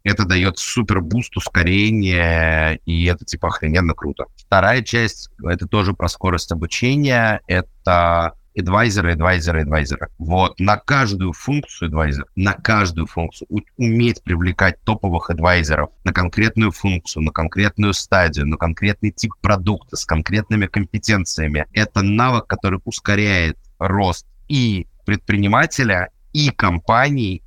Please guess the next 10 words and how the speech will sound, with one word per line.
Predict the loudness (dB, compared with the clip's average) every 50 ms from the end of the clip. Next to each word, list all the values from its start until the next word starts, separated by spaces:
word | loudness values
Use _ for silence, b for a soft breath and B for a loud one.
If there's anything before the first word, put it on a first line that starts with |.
| -8 -2
и | 0 2
уменьшает | 2 2 2 2 0 0 0 0 0 0 0 0 -2
потери | -2 -2 -2 -2 0 2 2 2
в | 0 0 -2
промежутке. | -2 0 2 2 2 0 0 0 -2 -4 -6 -8 -8 -6 -6 -6 -8 _ -2
И | 0 0
это, | 0 2 0 0
наверное, | 2 2 2 2 2 2 0 -2
второй | -2 -2 -2 0 0 2 0 0
пункт. | -2 -4 -6 -8 -8 -10 -14